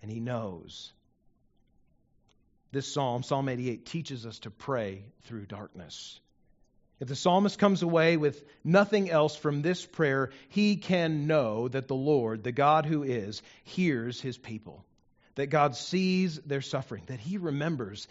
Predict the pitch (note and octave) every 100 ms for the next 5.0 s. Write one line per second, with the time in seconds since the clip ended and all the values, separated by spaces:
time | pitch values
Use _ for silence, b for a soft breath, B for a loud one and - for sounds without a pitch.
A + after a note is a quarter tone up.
0 | B B D#3+ C3 - C#3+ C3 A#2 A2+ C3+
1 | D3 C3+ E3+ E3+ D3+ C#3+ B2 A2+ - B
2 | B B2+ B2+ F3 F3 F#3 F3+ F3 F3+ -
3 | F3 E3 B2+ - A#2+ B2 - D3 D#3+ D#3+
4 | D3 C#3 - C#3 C3+ A#2+ B2+ B2 A#2+